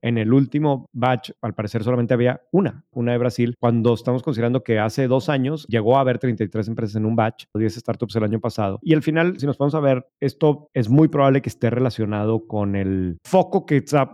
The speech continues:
todo venture capital y todo el mundo del ecosistema emprendedor de Estados Unidos poniendo en inteligencia artificial. De hecho, nos metimos a ver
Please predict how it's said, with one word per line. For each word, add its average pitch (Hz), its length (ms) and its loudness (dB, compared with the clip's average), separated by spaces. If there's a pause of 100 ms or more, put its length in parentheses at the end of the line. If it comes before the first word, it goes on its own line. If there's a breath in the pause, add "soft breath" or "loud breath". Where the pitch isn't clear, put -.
(140)
todo 147 360 4
venture 135 340 0
capital 127 520 0
y 110 80 0
todo 127 240 2
el 127 140 2
mundo 123 420 4
del 113 160 4
ecosistema 117 320 0
emprendedor 117 300 4
de 117 60 4
Estados 117 260 0
Unidos 113 200 0
poniendo 110 340 0
en 117 180 0
inteligencia 101 480 -4
artificial. 107 500 -4 (180)
De 135 120 2
hecho, 147 160 2
nos 147 100 6
metimos 147 360 4
a 160 60 4
ver 151 280 4